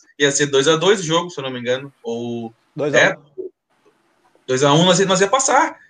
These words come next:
Speaker 1: E, e ninguém, e, e também ninguém, ninguém se lembra.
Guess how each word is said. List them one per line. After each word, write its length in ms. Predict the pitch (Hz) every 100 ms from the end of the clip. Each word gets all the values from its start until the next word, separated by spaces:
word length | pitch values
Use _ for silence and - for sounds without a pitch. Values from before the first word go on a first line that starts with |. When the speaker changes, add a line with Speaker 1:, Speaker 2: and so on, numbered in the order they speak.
| _
Speaker 1:
E, 160 | 135
e 220 | 143 147 147
ninguém, 420 | 151 147 147 196
e, 380 | 156 147 139 156
e 60 |
também 260 | 151 143 160
ninguém, 320 | 170 151 151
ninguém 720 | 175 185 - - - 156 143
se 140 | 160 190
lembra. 420 | 214 247 170 -